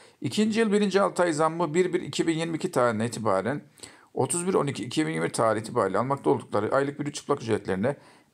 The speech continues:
bir bir iki bin yirmi iki tarihine geçerli olmak üzere yüzde on iki,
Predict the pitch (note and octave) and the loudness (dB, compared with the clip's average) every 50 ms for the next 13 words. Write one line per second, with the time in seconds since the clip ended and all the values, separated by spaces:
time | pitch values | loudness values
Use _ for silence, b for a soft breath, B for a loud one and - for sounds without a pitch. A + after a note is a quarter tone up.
0 | - D#3 E3 F#3+ G3 F3 G3 - - C#3+ - - F3+ F3+ F3+ F3+ F3+ F3+ F#3 F3+ | -2 0 2 2 2 2 0 0 -2 -2 0 0 0 0 0 -2 -2 -2 -4 -4
1 | D#3+ D3 C#3 D#3 E3 E3+ E3+ E3+ - - - - B2+ B2+ A2 A2 A2 A2+ B2+ - | -2 0 0 0 2 0 -2 -2 -2 -2 0 2 2 2 2 0 0 -2 -2 0
2 | D3+ C#3+ C#3+ C#3 C3 B2 A#2 A2 - - G2 G2 G2 G#2+ B2 C3 D3+ E3 E3+ E3 | 2 2 2 2 2 0 -2 -2 -2 -2 -2 0 0 0 0 0 0 0 0 -2
3 | - - E3+ E3+ - - | -2 0 0 0 -2 -4